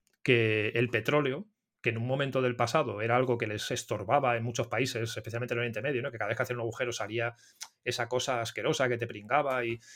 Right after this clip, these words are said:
y que olía mal y lo veían como el peor problema que tenían, estaban hartos, hasta que de repente alguien dice, "Oye, ¿por qué no usamos esto para mover todo en el planeta y ganamos un montón de dinero y, y luego generamos otros problemas, ¿no?". Que también habrá que ver, pero, eh, es-,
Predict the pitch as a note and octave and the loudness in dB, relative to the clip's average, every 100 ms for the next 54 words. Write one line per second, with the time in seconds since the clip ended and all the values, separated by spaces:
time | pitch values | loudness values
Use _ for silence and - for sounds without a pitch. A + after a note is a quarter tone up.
0 | - B2+ B2 A#2+ A#2 A2+ D3+ D3+ C#3 B2+ | -12 0 4 6 4 6 6 6 6 2
1 | A#2 A#2 A#2+ A2+ A#2 C3+ C#3 C3 B2 A#2+ | 0 -2 -4 -2 2 4 6 8 6 8
2 | B2 C3+ C#3 B2+ C#3 C#3 B2+ B2+ D#3 D3 | 4 6 4 6 4 4 4 2 2 0
3 | B2 A#2 C3 D3 C#3+ D3+ - - _ C3 | 0 4 6 6 6 0 -2 -20 _ 2
4 | B2 B2+ A#2+ A#2+ C3+ C3+ C#3+ D3 C#3+ A#2+ | 4 6 6 6 4 8 6 6 4 2
5 | B2 D#3 D3 - - D3+ E3+ C#3 B2+ C3 | 4 2 2 -2 -2 2 2 2 0 0
6 | A#2 A2 A2 A2+ A2+ A2+ _ - C3+ B2 | 0 0 0 -2 -2 -8 _ 4 6 6
7 | A#2+ A#2+ A2+ G#2+ B2+ B2 A2+ A2 A#2 A2+ | 4 2 -2 -2 -2 0 0 0 0 0
8 | A2+ C3 C3 B2+ B2+ A#2+ A2+ C3+ C3+ B2 | 2 2 2 0 0 0 2 2 4 2
9 | A#2+ A2+ G#2+ G#2+ G#2+ G#2+ _ _ - C3 | 2 -2 -6 -10 -12 -16 _ _ -8 -6
10 | B2+ - A#2 A#2+ B2+ C#3 D#3+ C#3 C#3 C3 | -6 -6 -4 0 4 6 6 6 6 6
11 | B2+ B2 F#3+ F#3+ A2 F3 B2 A2+ A2 A#2 | 4 2 2 2 0 -2 0 -2 -2 -2
12 | C3 B2+ B2+ E3+ - - - - - B2 | 0 0 0 -2 -4 -14 -16 -14 2 6
13 | B2 A#2+ A#2+ A2+ - - _ _ D3 B2 | 6 4 2 -2 -10 -16 _ _ 0 2
14 | A2+ A2+ A2+ A#2 - - C3 | 2 2 0 -4 -6 -4 -2